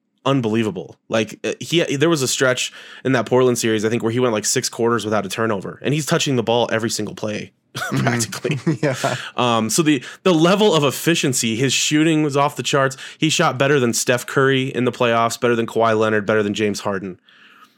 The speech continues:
Speaker 1: um, from three. It's just, we, uh, he's just, he has an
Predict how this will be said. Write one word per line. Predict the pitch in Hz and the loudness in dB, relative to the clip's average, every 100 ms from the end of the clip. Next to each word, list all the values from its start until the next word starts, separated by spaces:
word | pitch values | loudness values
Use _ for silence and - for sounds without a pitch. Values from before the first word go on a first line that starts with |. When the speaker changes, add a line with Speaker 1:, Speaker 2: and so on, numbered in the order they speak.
| _ | _
Speaker 1:
um, | - 127 117 110 107 | 0 2 2 0 -2
from | 120 107 | -2 -2
three. | 110 98 95 - _ _ _ _ _ _ - | -2 -4 -6 -14 _ _ _ _ _ _ -2
It's | 147 | 0
just, | 180 160 - - - | 2 0 -4 -18 -10
we, | - 151 | -2 -2
uh, | 123 123 - | -2 -6 -10
he's | 135 180 147 | -4 -2 -2
just, | 139 190 - | -2 -2 -4
he | 135 143 | -2 0
has | 151 156 135 | 0 0 2
an | 120 113 - | 2 0 -4